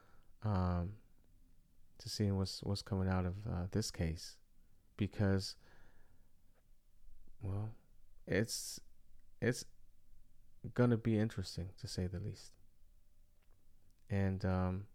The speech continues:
you know, my condolences go out to his wife and his kids and his family. Um, yeah, and, and I hope that we'll find out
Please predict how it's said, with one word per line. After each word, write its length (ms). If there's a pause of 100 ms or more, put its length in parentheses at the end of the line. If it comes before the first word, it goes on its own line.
(360)
you 80
know, 160
my 220
condolences 640
go 220
out 160
to 160
his 200
wife 300
and 140
his 160
kids 440 (140)
and 80
his 140
family. 400 (1400)
Um, 520 (680)
yeah, 200
and, 280
and 220
I 140
hope 400
that 300 (1500)
we'll 220
find 540
out 340